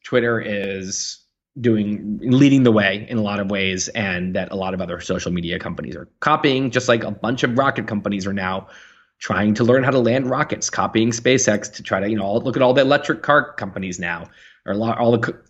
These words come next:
all the big car companies who are co-, who copied Tesla essentially and started making electric cars after they did. So that's my guess. But, you know,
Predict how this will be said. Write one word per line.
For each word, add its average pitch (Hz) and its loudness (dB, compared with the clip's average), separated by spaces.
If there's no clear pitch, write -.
all 120 4
the 113 6
big 92 0
car 95 0
companies 101 -6
who 107 0
are 98 -8
co-, 143 0
who 123 -6
copied 110 -2
Tesla 87 -10
essentially 107 -4
and 113 -4
started 104 -2
making 117 -2
electric 147 2
cars 139 0
after 113 0
they 175 4
did. 117 0
So 147 0
that's 190 4
my 170 4
guess. - -2
But, 208 0
you 330 6
know, 208 -2